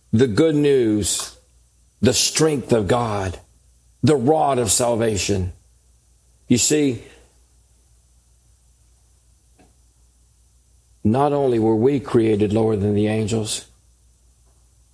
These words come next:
we have all sinned and fallen short of the glory of God. There is not one single person born into this world,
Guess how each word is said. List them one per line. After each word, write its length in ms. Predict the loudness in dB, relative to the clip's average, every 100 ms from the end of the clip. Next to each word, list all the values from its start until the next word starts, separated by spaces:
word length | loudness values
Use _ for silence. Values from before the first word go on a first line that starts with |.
| _ _
we 140 | 0 0
have 100 | 0
all 260 | 0 -2
sinned 460 | -2 -2 -2 -2 -2
and 160 | -2 0
fallen 320 | 0 0 -2
short 260 | 0 0
of 120 | 0 -2
the 40 |
glory 340 | 0 0 -2
of 120 | -4 -4
God. 380 | -4 -4 -6 -10 _ _ _ _ _ _ _ _ _ _ _ _ _ _ -16 -16 -14 -14 -14 -16 _ -20 -20 _ _ _ _ _ _ _ _ _ _ _ _ -16 -2
There 180 | 0 2
is 220 | 0 0
not 260 | -2 0 0
one 300 | 0 0 -2
single 400 | -2 0 0 0
person 680 | 2 0 0 -2 -2 0
born 280 | 0 2 0
into 180 | -2 0
this 240 | 0 0
world, 420 | 0 0 -2 -6